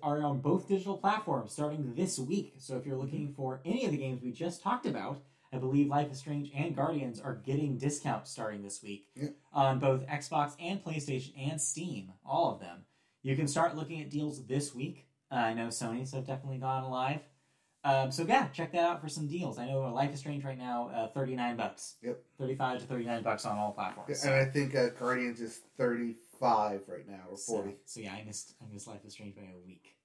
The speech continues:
Speaker 1: I
Speaker 2: Yeah.
Speaker 1: should have waited, but whatever. Anyway, so yeah, uh, this is the time to buy some of these video games if you've been, uh, waiting for them. So, uh, go for it.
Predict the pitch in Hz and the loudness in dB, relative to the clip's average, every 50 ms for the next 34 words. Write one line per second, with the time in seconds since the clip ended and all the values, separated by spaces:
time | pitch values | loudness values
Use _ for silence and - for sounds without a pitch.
0 | _ - 110 98 98 - - 110 104 107 98 95 92 90 90 90 90 - _ - | _ -12 -10 -10 -10 -8 -8 -2 2 4 4 4 2 -2 -10 -14 -16 -20 _ -20
1 | - - _ _ 92 90 90 92 92 95 98 _ - - - _ _ _ _ _ | -20 -20 _ _ -20 -20 -20 -20 -20 -20 -20 _ -20 -20 -20 _ _ _ _ _
2 | 180 185 185 180 175 160 156 156 151 143 139 - 180 175 202 240 233 196 - - | 0 4 6 6 8 8 8 6 6 4 4 2 2 2 4 4 4 4 2 0
3 | 135 135 - 139 139 131 - 151 151 147 143 156 147 143 143 139 120 120 127 139 | 0 0 0 0 -2 -4 -4 -6 -8 -6 -4 -2 0 0 0 0 0 0 0 0
4 | 139 - 147 139 127 120 120 123 110 104 117 113 113 110 110 107 110 107 104 104 | 0 0 -2 -2 -2 -2 -4 -6 -6 -6 -6 -4 -4 -4 -4 -4 -6 -8 -10 -10
5 | 107 - 113 110 107 95 107 107 104 107 120 - 107 101 98 101 101 98 107 113 | -12 -10 -8 -8 -8 -8 -8 -10 -12 -12 -12 -12 -8 -6 -6 -6 -4 -4 -2 0
6 | 120 113 110 104 101 98 - 110 101 95 90 90 90 80 87 92 - - 107 98 | 0 0 -2 -2 -6 -10 -12 -12 -12 -12 -14 -16 -20 -20 -20 -18 -16 -14 -12 -12
7 | 95 92 92 92 92 95 - _ 110 135 143 143 120 98 90 85 82 | -12 -12 -14 -16 -18 -20 -18 _ -8 -6 -6 -6 -6 -10 -10 -12 -14